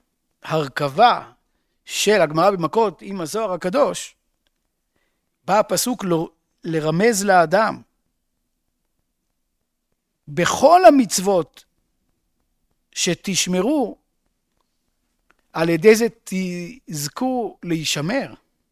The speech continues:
תהיו אתם נשמרים, אבל בחסרון אחד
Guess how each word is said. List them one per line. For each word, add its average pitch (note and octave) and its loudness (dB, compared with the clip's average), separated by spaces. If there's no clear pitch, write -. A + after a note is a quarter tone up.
תהיו G3+ 6
אתם A#3 4
נשמרים, G3 2
אבל E3+ 6
בחסרון G#3 4
אחד C4+ 6